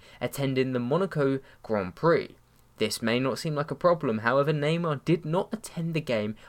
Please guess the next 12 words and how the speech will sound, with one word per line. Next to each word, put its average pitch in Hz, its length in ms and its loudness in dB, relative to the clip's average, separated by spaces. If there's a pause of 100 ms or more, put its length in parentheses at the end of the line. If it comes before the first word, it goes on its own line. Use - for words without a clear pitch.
on 110 80 -8
Saturday 180 480 -2
night 113 220 0
against 113 260 -4
Strasbourg 160 640 2 (180)
when 127 140 0
P 156 180 0
S 147 120 -2
G 135 120 -2
were 127 100 0
crowned 98 360 -4
champions. - 720 -6